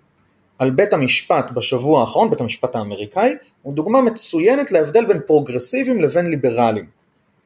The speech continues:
ג'ו ביידן אומר, היום שמעתי אותו בפודקאסט, הוא אומר,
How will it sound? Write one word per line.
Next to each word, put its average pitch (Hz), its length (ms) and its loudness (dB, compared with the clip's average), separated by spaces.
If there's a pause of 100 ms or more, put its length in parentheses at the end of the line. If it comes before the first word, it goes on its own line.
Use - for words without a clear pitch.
(460)
ג'ו 240 240 4
ביידן 226 520 4 (680)
אומר, 147 380 2 (560)
היום 156 280 0
שמעתי 147 320 -2
אותו 135 160 -2
בפודקאסט, - 800 -4 (340)
הוא - 120 -4
אומר, 254 220 2